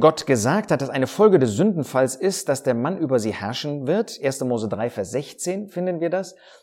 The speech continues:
Aber das ist nicht, wie Gott das will, sondern das ist eine Folge des Sündenfalls. Weil eben beide in Sünde gefallen sind, würden das die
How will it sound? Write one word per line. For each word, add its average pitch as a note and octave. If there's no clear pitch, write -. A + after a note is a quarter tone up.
Aber C3+
das C#3+
ist -
nicht, D#3
wie C3
Gott B2+
das G2+
will, C3
sondern B2+
das A#2
ist B2+
eine G#2+
Folge E3+
des A2
Sündenfalls. E3
Weil B2
eben F#3
beide C3+
in B2+
Sünde A#2
gefallen A2+
sind, G#2+
würden F#3
das E3
die C#3